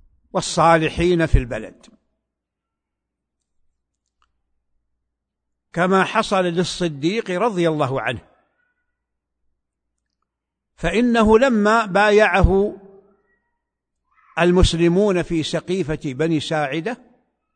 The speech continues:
ثم بايعه المهاجرون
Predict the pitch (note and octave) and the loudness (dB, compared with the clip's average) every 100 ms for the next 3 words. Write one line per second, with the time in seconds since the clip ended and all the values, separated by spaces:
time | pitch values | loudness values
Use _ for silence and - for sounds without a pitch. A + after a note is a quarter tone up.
0 | _ _ _ _ _ _ _ _ _ _ | _ _ _ _ _ _ _ _ _ _
1 | _ - A#3+ A3 G3+ F#3 F#3+ F#3 G3 F3 | _ -2 0 2 2 4 2 4 2 2
2 | D#3 F3 F3+ F#3+ - - - _ _ _ | 2 4 4 0 -8 -20 -20 _ _ _
3 | _ _ _ _ _ _ _ _ _ _ | _ _ _ _ _ _ _ _ _ _
4 | - E3+ E3 D#3+ D#3 E3+ C#3 D#3 E3+ E3 | -2 0 2 2 2 0 0 0 2 2
5 | F#3 A3+ A3+ - | 2 0 -6 -16